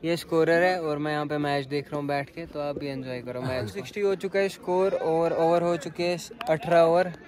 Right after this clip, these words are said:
तो अभी मैं आया हूँ आदिल का match देखने, इस वाले आदिल का, ये keeping कर रहा है, हमारा match इस side चल रहा है। तो फिलहाल देखते हैं अभी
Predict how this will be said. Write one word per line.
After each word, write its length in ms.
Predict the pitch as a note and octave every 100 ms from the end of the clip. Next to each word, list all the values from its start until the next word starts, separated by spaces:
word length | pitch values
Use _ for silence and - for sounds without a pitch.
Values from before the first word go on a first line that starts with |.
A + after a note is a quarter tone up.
| -
तो 80 | D3
अभी 320 | D3 D3+ D#3
मैं 300 | C3+ D3 D3
आया 220 | D3 D3
हूँ 140 | D3+
आदिल 280 | C#3+ C#3 C#3+
का 120 | C#3
match 260 | D3 C#3+ C#3+
देखने, 320 | C#3 C#3 D#3
इस 240 | D#3 E3 D#3+
वाले 200 | C#3+ C#3
आदिल 280 | C#3 C#3
का, 200 | C#3+ E3+ F3 - - -
ये 80 | D3+
keeping 400 | C#3+ D3 D3+ D3
कर 140 | D3+
रहा 120 | D3
है, 80 | E3+
हमारा 440 | D#3+ D#3 D#3+ D#3+ D#3+
match 240 | D#3+ E3 F3
इस 140 | D#3+
side 240 | D#3+ C#3+ C3
चल 180 | C3+ B2
रहा 200 | B2 B2+
है। 60 | - - - - - -
तो 80 | E3+
फिलहाल 360 | F#3 F#3+ F#3+
देखते 300 | F3+ F3 -
हैं 60 | F#3
अभी 160 | F3